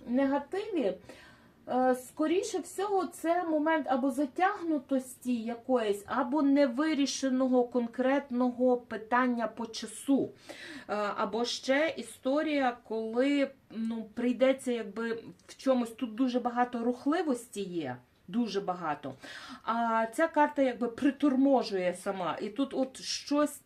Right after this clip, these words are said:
е, ну, дивіться, щоби, е, в залежності, королева Пентакли, якщо це ваша енергія, щоб ви самі не приторможували.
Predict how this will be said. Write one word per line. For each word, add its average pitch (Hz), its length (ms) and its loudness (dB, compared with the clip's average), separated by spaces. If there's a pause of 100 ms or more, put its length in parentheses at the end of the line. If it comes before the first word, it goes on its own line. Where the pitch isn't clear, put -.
(120)
е, 214 340 -4 (1000)
ну, 240 160 0
дивіться, 214 500 -6
щоби, 240 560 -2
е, - 80 -4 (1040)
в - 40 -16
залежності, 254 1120 0 (1120)
королева 285 440 4
Пентакли, 190 640 -4
якщо 185 280 -6
це 269 180 -2
ваша 320 340 -2
енергія, 170 480 -6
щоб 208 260 -12
ви 277 100 -2
самі 180 380 -4
не 160 120 -10
приторможували. 147 1120 -12